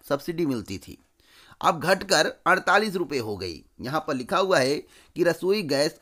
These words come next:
और डीजल पेट्रोल के बढ़ते दाम ने लोगों को परेशान कर दिया है। प्रयागराज में डीजल और पेट्रोल के दाम अपने उच्चतम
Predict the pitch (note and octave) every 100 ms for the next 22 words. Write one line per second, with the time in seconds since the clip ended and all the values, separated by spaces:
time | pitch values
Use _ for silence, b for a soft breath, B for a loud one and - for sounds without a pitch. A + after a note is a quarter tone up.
0 | - D#3 C#3 D#3+ F3+ F#3 D3 C#3+ E3 E3
1 | C3+ C3 C3+ B2 B2 D#3 C3+ D3 - A2
2 | C#3+ D#3 - A#2+ A2+ B2 B2+ G2+ D#2+ F2+
3 | F2+ - A2+ A#2+ G#2+ A2 C#3 D#3 G#2+ A#2
4 | C3+ - B2 A2 B2 C#3+ C3 G#2+ A#2+ -
5 | - B2+ C#3+ _ _ _ _ - D#3 -
6 | F#3